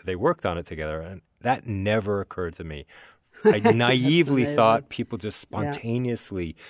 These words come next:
Speaker 1: spewed this brilliant stuff underneath their pictures. And of course, you know, my parents and my sister and everything, they did the best they could, but, um, it was nothing we really worked on.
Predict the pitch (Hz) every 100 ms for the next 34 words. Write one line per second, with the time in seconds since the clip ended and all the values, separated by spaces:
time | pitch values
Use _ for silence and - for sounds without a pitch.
0 | - _ - - - - 101 110 110 98
1 | 90 90 87 95 120 123 104 - - 117
2 | 95 95 90 90 90 - 87 156 - 95
3 | 82 80 110 95 - - - _ - 120
4 | 78 82 85 85 87 _ _ _ _ _
5 | _ _ _ - 101 95 90 90 76 78
6 | - - - 87 85 82 82 80 - 87
7 | 73 92 76 87 85 - 113 - 151 139
8 | 85 76 98 92 - - - - - 95
9 | 90 90 92 92 - 110 110 92 87 85
10 | 85 80 90 131 - 80 78 78